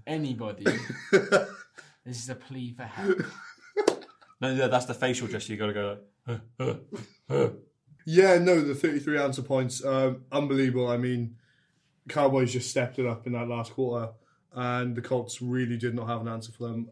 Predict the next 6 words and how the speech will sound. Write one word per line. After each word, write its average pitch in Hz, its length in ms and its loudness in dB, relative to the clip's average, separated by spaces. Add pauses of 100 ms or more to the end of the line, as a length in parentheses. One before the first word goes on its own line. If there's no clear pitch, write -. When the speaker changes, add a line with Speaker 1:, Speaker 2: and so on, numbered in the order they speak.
Speaker 2:
Um, 117 440 -4 (460)
Dak 170 300 4
was 156 120 4
pretty 160 200 4
good. 175 280 6 (440)
Um, 139 580 4